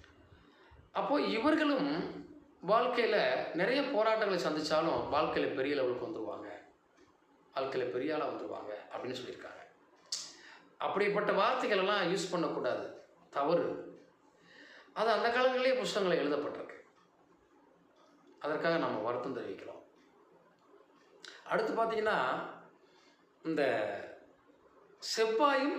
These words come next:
சந்திரனும் சேர்ந்திருந்தால் சந்திரமங்கல யோகம். சார், அதுவும் தோஷம் சார், சார். ஆனா அது சந்திரமங்கல யோகம்னு சொல்லியிருக்காங்க. சந்திரனும் செவ்வாயும் சேர்ந்திருப்பது. இப்ப இந்த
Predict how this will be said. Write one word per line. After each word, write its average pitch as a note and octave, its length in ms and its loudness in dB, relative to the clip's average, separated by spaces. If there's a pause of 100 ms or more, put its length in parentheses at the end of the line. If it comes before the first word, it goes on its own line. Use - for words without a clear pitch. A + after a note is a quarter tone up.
(140)
சந்திரனும் B3+ 680 2 (160)
சேர்ந்திருந்தால் D3 680 2 (720)
சந்திரமங்கல F#3+ 960 2
யோகம். - 340 -4 (960)
சார், G#3 280 0
அதுவும் G3+ 340 -2
தோஷம் F3+ 320 0
சார், - 220 -2
சார். - 200 -8 (340)
ஆனா F#3+ 140 -2
அது F3+ 140 0
சந்திரமங்கல F#3+ 600 0
யோகம்னு F3 400 0
சொல்லியிருக்காங்க. - 480 -6 (1300)
சந்திரனும் E3+ 580 0
செவ்வாயும் D3 640 -2 (160)
சேர்ந்திருப்பது. - 720 -6 (1600)
இப்ப G3+ 140 -2
இந்த F#3 140 2